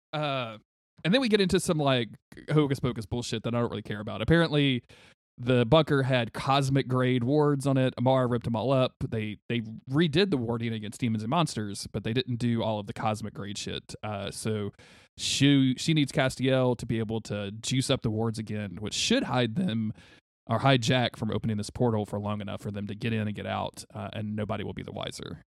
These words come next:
Um, she doesn't mention, and they don't talk about this at all, I just wanna mention it here, that she just brings out a giant rock and her and Castiel touch it,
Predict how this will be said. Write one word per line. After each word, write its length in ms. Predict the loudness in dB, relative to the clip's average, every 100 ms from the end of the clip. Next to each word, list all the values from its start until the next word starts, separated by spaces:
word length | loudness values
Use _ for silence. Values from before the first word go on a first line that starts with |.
| -14
Um, 400 | -12 -12 -14 -16 -20 _ _ _ _ -10 -4
she 160 | 2 4
doesn't 260 | 4 2
mention, 480 | 2 2 2 0 -2 -8 -20 _
and 140 | 0 4
they 60 |
don't 180 | 4 2
talk 260 | 2 2 2
about 200 | -2 -4
this 140 | -6
at 60 | -2
all, 360 | 2 2 -2 -10 -20 -6
I 80 | -2
just 160 | 0 4
wanna 140 | 4
mention 200 | 4 0
it 100 | -6
here, 400 | -2 0 0 -6 _ _ _ _
that 220 | -4 -4 -4 -4
she 160 | 0
just 220 | 0 0
brings 280 | 2 2 2
out 140 | 2 2
a 40 |
giant 380 | 0 0 0 0
rock 400 | 0 -2 -2 -10 -20 _ _ _ _ 0
and 200 | 2 2
her 180 | 4 4
and 140 | 2
Castiel 480 | 2 0 2 0 2
touch 240 | 0 0
it, 120 | 0